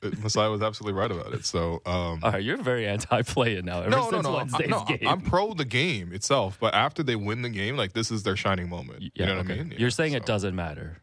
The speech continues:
Speaker 1: I mean, it doesn't say it doesn't matter in, in the scope of the bigger
Speaker 2: Okay,
Speaker 1: terms
Speaker 2: no,
Speaker 1: of,
Speaker 2: that's
Speaker 1: like,
Speaker 2: fair.
Speaker 1: what the playoffs are gonna look like.
Speaker 2: Yeah,
Speaker 1: It'll
Speaker 2: fair.
Speaker 1: matter to them tonight, though, for sure.
Speaker 2: For,
Speaker 1: So I'm looking
Speaker 2: um,
Speaker 1: forward to watching them.
Speaker 2: for Raptors fans,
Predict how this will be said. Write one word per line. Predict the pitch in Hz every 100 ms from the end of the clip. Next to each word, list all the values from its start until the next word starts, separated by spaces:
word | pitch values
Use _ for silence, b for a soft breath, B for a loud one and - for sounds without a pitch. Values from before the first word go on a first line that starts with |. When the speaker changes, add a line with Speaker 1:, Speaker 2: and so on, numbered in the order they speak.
| _ _ - _ -
Speaker 1:
I |
mean, | 101 95
it |
doesn't | 107 117
say | 110 107
it |
doesn't | 101 104
matter | 92 95 90
in, | 90
in | 98
the | 95
scope | - 95
of | 90
the | 85
bigger | 92 87 85
Speaker 2:
Okay, | 139 139
Speaker 1:
terms | 156
Speaker 2:
no, | 156
Speaker 1:
of, |
Speaker 2:
that's | 123
Speaker 1:
like, | 101
Speaker 2:
fair. | -
Speaker 1:
what | 98
the | 101
playoffs | 107 98 87
are | 92
gonna | 87
look | 82
like. | -
Speaker 2:
Yeah, | 95
Speaker 1:
It'll | 190
Speaker 2:
fair. | 160
Speaker 1:
matter | 165
to | 131
them | 117 110 95
tonight, | - 104 104
though, | 80 80
for | 92
sure. | 87 107 107
Speaker 2:
For, | - - 151 143
Speaker 1:
So | 139
I'm | 135
looking | 131
Speaker 2:
um, | 127
Speaker 1:
forward | 113
to | 90
watching | 85 110 80
them. | 85 - _ -
Speaker 2:
for | - 156
Raptors | 160 156 127 101
fans, | 104 90 87 90 -